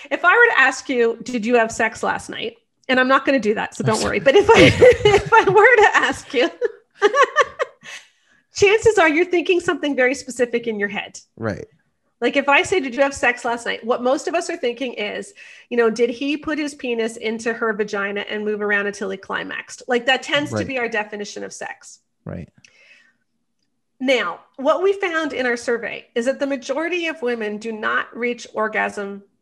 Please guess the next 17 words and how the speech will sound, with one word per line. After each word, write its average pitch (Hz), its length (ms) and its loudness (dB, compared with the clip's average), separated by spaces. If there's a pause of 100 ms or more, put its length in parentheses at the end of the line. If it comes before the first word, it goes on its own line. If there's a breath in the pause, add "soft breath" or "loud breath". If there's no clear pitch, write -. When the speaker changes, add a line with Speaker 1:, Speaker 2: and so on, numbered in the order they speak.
(280)
Speaker 1:
through 233 180 -2
intercourse 226 460 -4
alone. 185 400 -10 (800 loud breath)
In 254 120 2
fact, 285 260 0
the 302 60 -4
majority 285 480 -2
of 269 80 -6
women 240 240 0
do 220 100 -6
not, 220 280 2 (220)
you 247 120 -6
know, 220 160 -2
who 254 220 -2
do 339 280 2
reach 294 240 -4
orgasm 214 720 -2